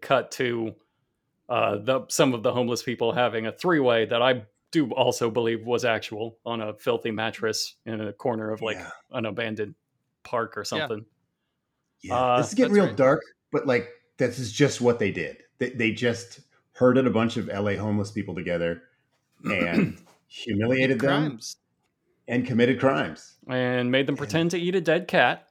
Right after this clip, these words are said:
Speaker 1: an actual dead cat.
Speaker 2: Yeah.
Speaker 1: And then cut to
Speaker 3: Mm.
Speaker 1: some stock footage, what I hope is stock footage, but it's probably footage they just shot of, of sick and wounded dogs,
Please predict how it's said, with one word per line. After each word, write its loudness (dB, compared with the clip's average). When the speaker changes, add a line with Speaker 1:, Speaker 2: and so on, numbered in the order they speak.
Speaker 1:
an -4
actual -4
dead -2
cat. 0
Speaker 2:
Yeah. -4
Speaker 1:
And 0
then 2
cut 6
to 2
Speaker 3:
Mm. 2
Speaker 1:
some 0
stock 2
footage, 0
what 2
I 4
hope 0
is -8
stock 2
footage, 0
but -2
it's -4
probably 4
footage 2
they 4
just -4
shot -2
of, -12
of -2
sick 0
and 0
wounded -2
dogs, 0